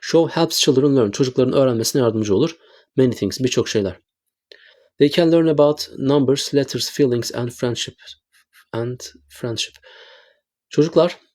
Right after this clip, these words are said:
they can learn. Learn öğrenmek. Can e bilmek katıyordu. Öğrenebilirler. Can olmasa burada, they learn öğrenirler. They can learn öğrenebilirler. Ne hakkında öğreniyorlarmış?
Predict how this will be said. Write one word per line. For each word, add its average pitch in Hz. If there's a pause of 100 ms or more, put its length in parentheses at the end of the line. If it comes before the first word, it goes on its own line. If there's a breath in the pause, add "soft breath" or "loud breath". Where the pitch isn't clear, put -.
they 139
can 151
learn. 98
Learn 170
öğrenmek. 147 (480)
Can 180
e 160
bilmek 107
katıyordu. 143 (460)
Öğrenebilirler. 127 (380)
Can 156
olmasa 147
burada, 127 (440 loud breath)
they 113
learn 165 (160)
öğrenirler. 113 (380)
They 127
can 156
learn 165 (220)
öğrenebilirler. 127 (1700 soft breath)
Ne 175
hakkında 131
öğreniyorlarmış? 107